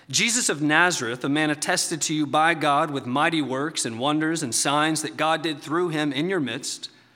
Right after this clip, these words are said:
as you yourselves know, this Jesus, delivered up according to the definite plan and foreknowledge of God, you crucified and killed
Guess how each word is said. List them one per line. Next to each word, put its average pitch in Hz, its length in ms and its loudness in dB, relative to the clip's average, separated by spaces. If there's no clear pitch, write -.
as 113 220 -6
you 160 100 0
yourselves 160 580 -4
know, 110 320 -8
this 208 280 0
Jesus, 139 720 -2
delivered 175 400 0
up 190 140 0
according 165 380 -2
to 170 100 -4
the 131 100 -6
definite 185 720 -4
plan 151 440 0
and 127 100 -2
foreknowledge 151 760 0
of 147 120 -8
God, 107 420 -6
you 160 380 -2
crucified 135 1040 -4
and 113 220 -10
killed 147 560 -8